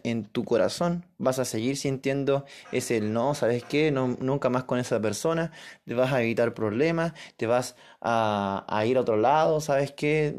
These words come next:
Mejor, ¿para qué? Chao con esa persona.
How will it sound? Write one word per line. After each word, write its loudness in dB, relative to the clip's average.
Mejor, -2
¿para 0
qué? 0
Chao 2
con 0
esa -2
persona. -8